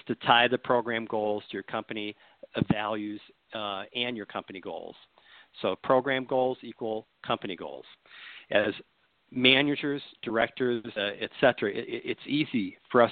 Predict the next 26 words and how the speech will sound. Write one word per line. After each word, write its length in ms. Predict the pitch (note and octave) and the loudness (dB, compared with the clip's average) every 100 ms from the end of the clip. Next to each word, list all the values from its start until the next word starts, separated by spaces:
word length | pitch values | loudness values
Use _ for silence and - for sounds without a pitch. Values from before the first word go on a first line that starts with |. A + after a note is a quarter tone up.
| - | 2
to 80 | G#2+ _ B2 | -4 _ 0
really 220 | C3 A2+ - | 4 4 4
focus 280 | B2 - - | 2 0 -4
on 220 | A2 G#2 | -4 -4
bottom 420 | G2+ G#2+ G#2+ G#2+ | -2 0 0 -2
line 240 | G#2 G2 G2 | -6 -8 -8
results, 480 | F#2 - G#2 F#2+ - - | -10 -2 0 0 -4 -8
but 140 | F2+ - - - - - | -8 -8 -20 -20 -20 -4
how 300 | C3+ C3 C#3 | 2 4 4
are 260 | B2 B2 | 4 2
our 180 | - G#2+ | 2 -2
people 600 | - - G#2+ G#2+ G2+ G2+ _ _ _ | -4 -8 -6 -4 -4 -4 _ _ _
contributing 580 | - G#2 C3 A#2 A2 G#2 - | -10 0 2 2 0 -2 2
to 80 | |
our 80 | G#2+ | 2
mission 340 | A2+ C3+ E3 C#3+ | 4 2 2 2
statement 320 | C3 A2 G2 | 4 4 2
is 60 | F2 | -4
the 60 | G2+ | 0
question 380 | - G2+ - G2 | 4 4 2 -2
we 80 | |
should 140 | F2 G2 | -4 2
be 80 | G#2+ | 6
asking. 440 | A#2 C3+ - F#2 _ _ - - - | 6 4 -8 -10 _ _ -20 -20 2
Uh, 120 | G#2+ | 4
what 200 | G#2+ C3 | 6 6